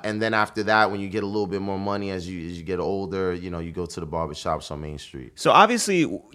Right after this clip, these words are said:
Speaker 2: know, we've known you since you lived in, in New York City, right?
Speaker 1: Yeah.
Speaker 2: Since we've lived in New York City,
Speaker 1: We're
Speaker 2: the
Speaker 1: going
Speaker 2: whole
Speaker 1: on, like,
Speaker 2: thing.
Speaker 1: twelve years,
Speaker 2: Something
Speaker 1: right?
Speaker 2: like
Speaker 1: Something
Speaker 2: that,
Speaker 1: like
Speaker 2: yeah.
Speaker 1: that, yeah.
Speaker 2: So we know you as very popular.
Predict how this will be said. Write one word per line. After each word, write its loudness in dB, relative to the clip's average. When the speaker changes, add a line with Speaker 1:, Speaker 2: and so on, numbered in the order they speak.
Speaker 2:
know, 8
we've 6
known 6
you 8
since 0
you 2
lived 4
in, -2
in 0
New 0
York 0
City, -6
right? 2
Speaker 1:
Yeah. 2
Speaker 2:
Since 0
we've 2
lived 2
in 0
New 2
York 2
City, -2
Speaker 1:
We're 0
Speaker 2:
the 2
Speaker 1:
going 2
Speaker 2:
whole 2
Speaker 1:
on, 0
like, 0
Speaker 2:
thing. -6
Speaker 1:
twelve -2
years, -4
Speaker 2:
Something 4
Speaker 1:
right? 4
Speaker 2:
like 2
Speaker 1:
Something 4
Speaker 2:
that, 4
Speaker 1:
like 2
Speaker 2:
yeah. 6
Speaker 1:
that, 0
yeah. -14
Speaker 2:
So 4
we 6
know 8
you 8
as 6
very 4
popular. 4